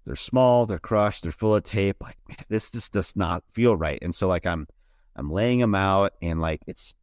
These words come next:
I got a big section done, and then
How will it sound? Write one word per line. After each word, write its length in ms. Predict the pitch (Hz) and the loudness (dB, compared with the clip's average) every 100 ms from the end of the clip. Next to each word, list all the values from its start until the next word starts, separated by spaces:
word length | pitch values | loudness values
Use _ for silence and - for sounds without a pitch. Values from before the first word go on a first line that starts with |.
| _ _ _ _ _ | _ _ _ _ _
I 80 | 87 | -6
got 280 | 87 101 101 | 0 0 0
a 80 | 87 | -4
big 300 | 80 110 110 | -2 0 0
section 440 | - 101 - 104 | -2 -2 0 -2
done, 420 | 95 98 95 98 95 | 2 0 0 0 -2
and 200 | 87 87 | -4 -4
then 300 | 87 85 | -2 -4